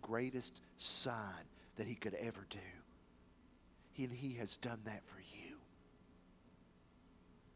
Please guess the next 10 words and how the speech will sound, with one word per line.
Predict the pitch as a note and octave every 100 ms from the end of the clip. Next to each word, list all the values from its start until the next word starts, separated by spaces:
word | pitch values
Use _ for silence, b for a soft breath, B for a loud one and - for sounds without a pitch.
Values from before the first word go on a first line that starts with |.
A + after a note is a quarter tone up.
| - - -
Does | A2+ G#2
Jesus | C3+ C#3+ B2 G#2+
still | - C#3 C#3
work | B2+ C3+ C#3
miracles? | C3 D3 D3 B2+
Yes, | A#2+ B2 -
I | C3+
believe | C3 A#2 A#2+ A#2+
that | A2
wholeheartedly. | G#2+ A#2+ F#2+ A#2+ C#3